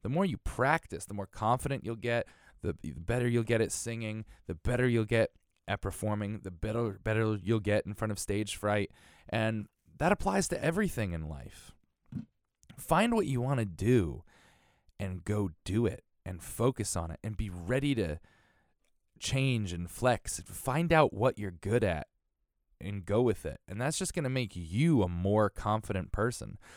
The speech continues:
Do things that scare you. I was terrified of taking off my shirt in public. That was my biggest fear. Even when I started modeling, I refused. I was offered roles to do, like, underwear stuff, and I refused to do it 'cause I knew I had to take my shirt off.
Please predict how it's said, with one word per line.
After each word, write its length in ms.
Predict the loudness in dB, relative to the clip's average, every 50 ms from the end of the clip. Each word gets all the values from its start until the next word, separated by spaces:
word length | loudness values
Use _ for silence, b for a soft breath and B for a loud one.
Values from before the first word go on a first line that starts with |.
| B B B B
Do 140 | 2 2 2
things 280 | 2 2 0 2 2
that 120 | 2 2 2
scare 560 | 2 0 -2 -2 -6 -2 2 4 6 6 6
you. 400 | 4 0 -4 -6 -8 -12 -16 -20 _ _ _ _ _ _ _ _ _ _ _ _ -4
I 60 | 0
was 160 | 0 0 0
terrified 600 | 0 -2 0 2 4 4 4 4 4 2 2 2 2
of 80 | 0
taking 320 | -2 -2 -4 -2 -2 -2 -2
off 200 | -2 -2 -2 -4
my 100 | -6 -6
shirt 300 | -4 -2 -2 -2 -2 -4
in 100 | -6 -8
public. 520 | -6 -6 -6 -6 -6 -10 -12 -14 _ -20 b b b b b b b
That 100 | -2 2
was 140 | 2 2 2
my 140 | 4 2 2
biggest 460 | 0 2 4 4 4 4 4 0 0
fear. 140 | 0 0 0
Even 160 | 0 0 -2
when 100 | -2 0
I 60 | 0
started 320 | 0 0 2 2 2 2 2
modeling, 360 | 2 2 2 2 0 -2 -2
I 60 | -2
refused. 840 | 0 0 -2 -2 -4 -10 -8 -2 0 2 4 4 2 2 -2 -6 -2
I 60 | -2 0
was 140 | 0 2
offered 560 | 2 2 2 2 0 -2 -2 0 0 -2 -2 b b b b b b b b b b
roles 440 | 0 2 4 6 6 6 4 4 0
to 100 | -2 -2
do, 320 | -2 0 2 2 2 2 2
like, 240 | 2 2 0 -2 -4
underwear 440 | -4 -2 2 4 4 6 6 6 4
stuff, 300 | 2 2 -2 -2 -2 -2 -4
and 100 | -4 -4
I 40 | -2
refused 800 | -2 -2 -2 -4 -6 -12 -16 -12 -6 -2 2 2 2 2 2 0
to 80 | 0
do 120 | 2 4 2
it 100 | 2 2
'cause 100 | 0 -2
I 60 | -2
knew 120 | 0 2 2
I 60 | 2
had 120 | 2 0
to 60 | -2 -4
take 220 | -4 -4 -4 -4
my 100 | -4 -6
shirt 300 | -4 -2 0 0 0 0
off. 220 | -2 -6 -8 -10